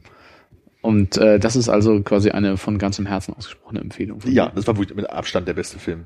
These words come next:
Speaker 1: Auch dein,
Speaker 2: Ich habe
Speaker 1: äh,
Speaker 2: das Gefühl, ich habe die anderen sogar zu gut bewertet. Jetzt
Speaker 1: auch
Speaker 2: im
Speaker 1: dein,
Speaker 2: Nachhinein.
Speaker 1: auch dein Oscar-Favorit gewesen im Vorfeld?
Speaker 2: Total.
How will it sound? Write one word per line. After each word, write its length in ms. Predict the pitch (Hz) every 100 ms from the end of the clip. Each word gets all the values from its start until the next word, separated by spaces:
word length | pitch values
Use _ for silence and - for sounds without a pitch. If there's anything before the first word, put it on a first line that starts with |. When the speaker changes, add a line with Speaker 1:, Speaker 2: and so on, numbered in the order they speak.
| _
Speaker 1:
Auch 160 | 113 107
dein, 400 | 120 113 113 107
Speaker 2:
Ich 100 | -
habe 100 | 110
Speaker 1:
äh, 20 |
Speaker 2:
das 120 | 104
Gefühl, 220 | - - 285
ich 60 |
habe 100 | 117
die 60 | 117
anderen 180 | 113 107
sogar 180 | 101
zu 120 | 98 104
gut 120 | 101
bewertet. 420 | 92 82 80 90
Jetzt 100 | 85
Speaker 1:
auch 80 | 120
Speaker 2:
im 60 | -
Speaker 1:
dein, 100 | 123
Speaker 2:
Nachhinein. 120 | 113 104
Speaker 1:
auch 40 |
dein 160 | - 131
Oscar-Favorit 720 | 139 - 156 - - 151 190
gewesen 340 | - 156 165 170
im 80 | 165
Vorfeld? 440 | 165 170 208 -
Speaker 2:
Total. 380 | - 113 110 82